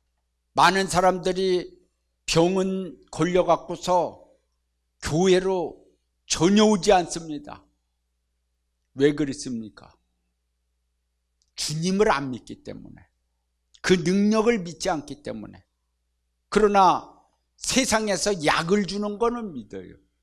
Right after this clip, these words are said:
계속 그거로다가 이 교육받았기 때문에 약을 먹어야 된다, 침을 맞아야지 된다, 이런 거에는 이게 머리에 되는데,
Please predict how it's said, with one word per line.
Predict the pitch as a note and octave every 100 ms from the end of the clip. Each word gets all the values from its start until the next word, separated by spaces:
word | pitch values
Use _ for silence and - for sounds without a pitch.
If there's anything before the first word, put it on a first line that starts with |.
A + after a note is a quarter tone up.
| _ _ _ _ _ _
계속 | - C#3+ D3+ E3+ F#3 G3 G#3 G#3+ G#3+ A3+ -
그거로다가 | F3 G3 G3 F#3+ G3 F3+ G3 F#3 D#3+ - _ _ _ _ _
이 | E3 F3+ F#3 E3+ C#3 - _ _ _ _ -
교육받았기 | E3 F#3 F3+ G#3+ F3 E3+ - D3+
때문에 | - D#3+ E3 D3+ A2+
약을 | C3+ D3+ F3+
먹어야 | F3+ E3+ D#3+ D#3+ D3
된다, | D#3 C#3+ C#3 C3 G#2+ G#2 _ -
침을 | - C4+ D#4 B3
맞아야지 | F#3+ F3+ F3 D#3 D3 C#3+ C3+
된다, | C3+ B2 - G#2+ - _ _ _ _ _
이런 | E3 F3+ G#3 A3
거에는 | G#3+ G#3 G#3 A3+ A3+ -
이게 | F3+ F3+
머리에 | F3 F#3 F3+ F3
되는데, | F3 E3+ E3 E3 B2+